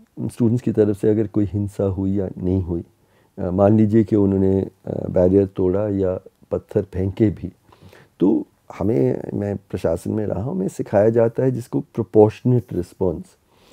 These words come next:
और, अ, जो, अ, बल प्रयोग बिल्कुल आखिरी स्टेज पे। तो क्या हो, कि normally यूनिवर्सिटी में क्या होना चाहिए?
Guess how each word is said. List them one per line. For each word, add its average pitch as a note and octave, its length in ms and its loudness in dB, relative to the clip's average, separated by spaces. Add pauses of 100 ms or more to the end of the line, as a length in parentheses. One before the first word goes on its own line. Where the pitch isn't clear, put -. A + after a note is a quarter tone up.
(440)
और, C#3 220 2 (300)
अ, A#2 420 -4 (100)
जो, A2 320 -4
अ, - 40 -16 (260)
बल G#2 280 4
प्रयोग B2+ 440 0 (160)
बिल्कुल A#2+ 340 -2 (120)
आखिरी G#2+ 520 0
स्टेज F#2+ 420 -4
पे। F2 240 -6 (480)
तो D3+ 160 -2
क्या F3 120 6
हो, C#3 240 2 (200)
कि - 100 -6
normally D3 420 6
यूनिवर्सिटी C#3 440 6
में C3 100 -2
क्या A2+ 160 0
होना D#2 260 -6
चाहिए? - 360 -8